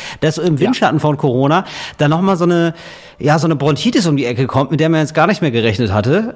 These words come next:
Speaker 1: Und, ähm, die, äh,
Speaker 2: Ja,
Speaker 1: hatte richtig
Speaker 2: das haben wir
Speaker 1: Spaß,
Speaker 2: auch zu Hause
Speaker 1: oder?
Speaker 2: gerade.
Speaker 1: Ja, hast du auch.
Speaker 2: Alle,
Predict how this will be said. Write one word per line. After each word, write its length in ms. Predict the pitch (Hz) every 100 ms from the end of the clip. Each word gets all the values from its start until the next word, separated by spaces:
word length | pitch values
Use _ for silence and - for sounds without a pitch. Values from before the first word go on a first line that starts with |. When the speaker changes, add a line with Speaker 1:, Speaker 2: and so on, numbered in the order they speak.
| -
Speaker 1:
Und, 420 | 147 151 147 -
ähm, 300 | 151 147 147
die, 160 | 135 165
äh, 280 | 151 - 156
Speaker 2:
Ja, 120 | 143
Speaker 1:
hatte 200 | 165 175
richtig 220 | 180 190
Speaker 2:
das 80 | -
haben 60 | -
wir 40 |
Speaker 1:
Spaß, 120 | 143
Speaker 2:
auch 40 | -
zu 120 | 123
Hause 120 | 110
Speaker 1:
oder? 140 | 196 240
Speaker 2:
gerade. 180 | 202
Speaker 1:
Ja, 160 | 120 92 - -
hast 200 | 147 -
du 40 |
auch. 260 | 160 107 - - -
Speaker 2:
Alle, 240 | 151 196